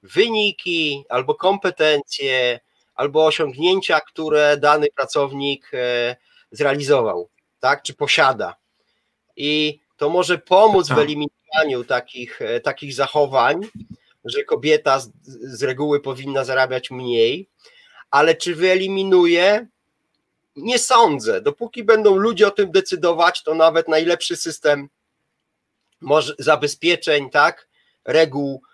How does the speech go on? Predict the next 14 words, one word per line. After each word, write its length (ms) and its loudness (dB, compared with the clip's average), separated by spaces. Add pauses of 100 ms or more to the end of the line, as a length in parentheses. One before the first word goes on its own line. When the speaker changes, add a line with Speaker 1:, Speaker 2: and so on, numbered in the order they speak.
(180)
Speaker 1:
może 260 -2
być 280 -10
omijany, 580 2
pomijany, 960 0 (400)
e, 920 0
ze 140 -2
względu 440 0
na 200 4
rzeczy, 760 2
które 440 0
są 200 -6
niewidoczne, 720 0
czyli 320 -8
przekonania. 680 -2